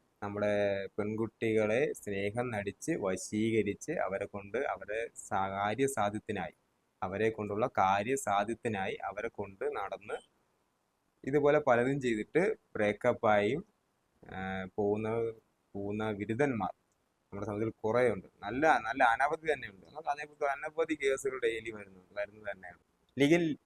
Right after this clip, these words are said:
കൂടുതൽ ലീഗൽ കോണ്ടന്റിനായി ഈ പേജ് ഒന്ന് സബ്സ്ക്രൈബ് ചെയ്യുക. നിങ്ങളുടെ സംശയങ്ങൾ എന്തുണ്ടെങ്കിലും ഞങ്ങളുടെ WhatsApp നമ്പർ, ആ, Instagram ഐ ഡി, ആ, മെൻഷൻ ചെയ്തേക്കാം.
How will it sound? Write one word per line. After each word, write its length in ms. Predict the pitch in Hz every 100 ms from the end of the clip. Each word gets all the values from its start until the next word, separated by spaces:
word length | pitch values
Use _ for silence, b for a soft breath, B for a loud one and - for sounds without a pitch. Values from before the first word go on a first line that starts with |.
| _ _
കൂടുതൽ 300 | 139 165 170
ലീഗൽ 280 | 143 143 165
കോണ്ടന്റിനായി 680 | 147 120 113 101 101 110 -
ഈ 100 | 110
പേജ് 320 | 107 113 113 117
ഒന്ന് 340 | 113 110 104
സബ്സ്ക്രൈബ് 520 | - 92 - 104 95
ചെയ്യുക. 420 | 98 98 113 - - _ _ 135
നിങ്ങളുടെ 220 | 151 147
സംശയങ്ങൾ 600 | 120 123 131 156 151 131
എന്തുണ്ടെങ്കിലും 640 | 113 113 107 101 101 127
ഞങ്ങളുടെ 240 | 113 101 98
WhatsApp 380 | 101 - 110
നമ്പർ, 460 | 107 101 107 165 - -
ആ, 220 | 95 92
Instagram 680 | 92 101 - 110 104 104 101
ഐ 140 | 98
ഡി, 200 | 101 160 - 101
ആ, 40 |
മെൻഷൻ 400 | 98 101 - 113
ചെയ്തേക്കാം. 540 | 107 98 98 95 131